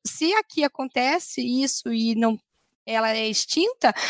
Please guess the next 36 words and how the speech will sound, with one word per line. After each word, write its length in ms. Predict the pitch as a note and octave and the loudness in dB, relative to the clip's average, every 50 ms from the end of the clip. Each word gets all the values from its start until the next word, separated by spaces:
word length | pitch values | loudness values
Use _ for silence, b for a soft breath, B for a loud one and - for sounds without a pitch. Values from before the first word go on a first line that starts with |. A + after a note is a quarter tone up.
| B B B - | B B B -4
não 200 | - D4 E4+ G#4 | 0 0 0 2
vou 140 | F#4 G4 G#4+ | 2 0 0
achar 300 | C#5 C#5 - - F4+ D#4 | 0 -2 -2 -2 -2 -2
mais 260 | D4+ D4 C#4+ C#4 C4+ | 0 -2 -2 -2 2
ela 200 | C4+ B3+ B3+ B3+ | 2 2 2 2
em 80 | B3 B3 | 0 -4
outra 200 | A#3+ - B3 A#3+ | -4 -4 -4 -2
parte 360 | - - A#3 A#3 A3+ - A#3+ | 0 0 0 0 0 -2 -4
do 120 | G#3 A3+ | -6 -2
Brasil, 360 | G#3 A3 A3+ A#3 A3 A3+ A#3 B3 | 0 2 4 4 2 2 0 0
assim 320 | C4 - - D4+ D4+ F4+ - _ | 0 0 2 2 0 0 -2 _
como 400 | - E4+ D#4+ D#4 E4+ G4 G#4 - B B B B B | -4 0 2 2 2 0 -6 -6 B B B B B
espécies 580 | C#4 B3+ - - - B3+ C4 B3+ - - - - | -2 -2 0 2 4 4 4 2 -2 -6 -8 -4
que 160 | - - D4+ | 2 2 2
tão 320 | - _ - C#4 B3+ A#3+ | 2 _ -2 -2 -2 -2
no 100 | A#3+ A#3 | -4 -6
Pantanal, 720 | - - G#3 G#3+ - C#4+ E4 E4+ D#4+ D4 C#4+ C#4 C4 B3+ B3+ | -4 -4 -4 -2 0 -2 -2 -2 -2 0 0 2 2 0 -2
na 120 | A#3 A3 | -4 -4
Mata 260 | G#3 G#3+ G#3+ - - C#4+ | -2 -2 -2 0 0 -2
Atlântica, 680 | - - C#4+ C#4+ C#4 C#4 C4+ B3+ - - - B3 A3 - _ | -2 -2 -2 0 0 0 0 -4 -8 0 0 0 0 0 _
enfim, 480 | - B3+ C#4 B3+ - - C4+ B3 G#3 - B B B B B B B B _ | -2 -2 -2 -2 -2 -2 0 0 0 0 B B B B B B B B _
né? 260 | - G#3+ A#3+ C#4+ D#4 E4 - - | -2 0 0 0 0 -2 -6 -6
Uma 240 | A#3+ B3+ C#4 D4+ C#4+ | -2 0 0 0 0
que 140 | - - | -2 -2
a 60 | A3 G#3+ | -2 0
araucária 640 | A3 A3+ A3+ - _ - B3+ C4 C4+ B3+ A#3 - - _ _ _ _ | 0 -2 -2 -4 _ -2 -2 0 0 0 -4 -4 -8 _ _ _ _
tá 180 | - A#3+ B3+ C#4+ | 0 0 0 0
inserida, 480 | D#4+ D4+ - - B3+ A#3 B3+ B3+ A#3 | 0 -4 -2 -4 0 0 2 2 2
né, 300 | A3+ G#3 A3 G#3+ A3 A#3 | 0 0 -2 -2 0 0
na 120 | B3+ C4 A#3+ | 0 -2 -4
faixa 300 | - - A#3 A#3 - A#3+ | 0 2 2 2 2 0
do 100 | G#3+ G#3+ | -6 -6
Paraná, 440 | - A#3 A#3 A#3 A3+ A3 A3 G#3+ A3 | -4 0 0 0 0 0 0 -2 0
na 120 | A3 G#3+ | 0 0
Mata 220 | A3 A3 A3+ - | 0 0 0 0
Atlântica, 560 | A#3 - - A#3 A#3 B3 C4 C#4 - - - | -2 -2 -2 -2 0 0 0 0 -2 -6 -10